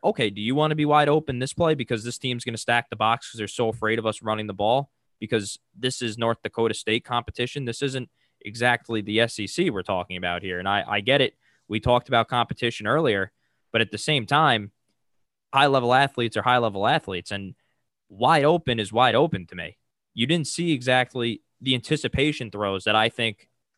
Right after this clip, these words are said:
Zach Wilson, I think Zach Wilson and Mac Jones are the best at throwing with anticipation this whole class. You didn't see any of that from Trey Lance. You know, eighteen passes a game is not,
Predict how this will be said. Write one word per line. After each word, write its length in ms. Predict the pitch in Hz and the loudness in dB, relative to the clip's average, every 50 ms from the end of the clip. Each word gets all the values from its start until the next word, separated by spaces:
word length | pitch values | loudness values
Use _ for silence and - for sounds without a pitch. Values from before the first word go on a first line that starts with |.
| _ _ _ _ - 139 | _ _ _ _ -10 -2
Zach 260 | 123 127 127 123 - | 2 2 2 2 2
Wilson, 440 | - 123 139 151 151 - 127 107 98 | 0 0 0 0 0 -2 -4 -8 -6
I 180 | - 104 113 127 | -4 -4 -4 -4
think 200 | - 139 123 110 | -4 -4 -4 0
Zach 220 | 127 120 120 - | 2 2 2 2
Wilson 280 | 131 127 123 - - 113 | 0 -2 -2 -2 -4 -6
and 80 | 107 104 | -4 -2
Mac 220 | 110 107 101 - | 0 0 0 -2
Jones 260 | - 123 131 131 113 | -2 -2 -2 -2 -4
are 40 | 113 | -8
the 60 | 98 | -4
best 220 | 92 110 127 - - | 0 0 0 0 -2
at 100 | 98 - | -6 -4
throwing 280 | 104 107 110 110 104 | -2 0 0 0 -2
with 140 | 101 101 - | -4 -6 -6
anticipation 760 | 101 101 98 - 117 107 - 92 110 110 127 131 - 107 98 | -8 -8 -8 -8 -10 -8 -8 -6 -4 -4 -4 -4 -6 -10 -12
this 140 | 92 90 - | -12 -10 -8
whole 160 | - 101 95 | -6 -6 -6
class. 480 | - - 123 131 135 110 92 - - - _ _ _ _ _ _ - | -4 -2 2 2 2 2 0 -4 -10 -18 _ _ _ _ _ _ 0
You 100 | 120 143 | 0 2
didn't 160 | 175 170 151 | 2 0 -2
see 140 | - 123 117 | -2 0 0
any 200 | 131 180 202 139 | 2 2 2 0
of 80 | 90 | -2
that 220 | 87 82 85 82 _ | -4 -6 -10 -10 _
from 140 | - 98 92 | -14 -18 -10
Trey 240 | - - 101 95 | -6 -4 -4 -4
Lance. 480 | 92 92 90 87 85 85 - - - - _ _ _ _ _ _ _ _ | -2 -4 -4 -6 -6 -8 -10 -14 -16 -18 _ _ _ _ _ _ _ _
You 120 | - 123 | -2 0
know, 180 | 123 113 - - _ - | 0 0 0 -2 _ 4
eighteen 480 | 156 185 175 - - 185 185 185 170 | 4 4 2 0 -4 -4 -2 0 0
passes 440 | - 160 143 147 151 - - 143 120 | 2 2 2 2 0 -2 -4 -8 -8
a 60 | 110 | -8
game 540 | 95 92 127 147 165 151 113 98 98 95 104 _ _ _ _ _ _ _ _ _ _ _ _ _ | -6 -2 -2 -2 0 0 -2 -4 -6 -10 -14 _ _ _ _ _ _ _ _ _ _ _ _ _
is 260 | - 131 123 113 113 | -4 -4 -4 -4 -6
not, 460 | 113 113 123 143 147 160 160 165 143 | -8 -2 2 2 4 4 4 2 0